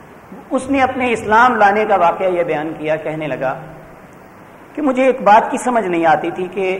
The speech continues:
جب بھی مسلمانوں پہ کوئی مصیبت آتی ہے، ہمارے گھر میں خوشی ہوتی، جب مسلمانوں پہ کوئی خوشی کا وقت آتا تو ہمارے گھر میں ایسے تھا جیسے ماتم ہو جاتا۔ تو مجھے سوچ یہ آئی، اگر مسلمانوں کی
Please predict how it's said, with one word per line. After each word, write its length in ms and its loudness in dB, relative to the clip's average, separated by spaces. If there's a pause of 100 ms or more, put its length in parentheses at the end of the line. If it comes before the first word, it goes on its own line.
(160)
جب 160 -2
بھی 220 -6
مسلمانوں 580 0
پہ 120 -4
کوئی 180 -4
مصیبت 440 -2
آتی 240 2
ہے، 40 0
ہمارے 360 2
گھر 140 2
میں 200 0
خوشی 240 -6
ہوتی، 260 -8 (1600)
جب 260 4 (440)
مسلمانوں 800 4
پہ 240 4
کوئی 200 2
خوشی 320 -2
کا 180 4
وقت 240 4
آتا 260 4
تو 180 -2
ہمارے 280 2 (340)
گھر 180 4
میں 120 -2
ایسے 240 0
تھا 120 -2
جیسے 260 -2
ماتم 380 0
ہو 80 -4
جاتا۔ 280 -8 (1200)
تو 80 -2
مجھے 500 2
سوچ 400 4
یہ 200 2
آئی، 400 4 (760)
اگر 340 8
مسلمانوں 800 4
کی 140 0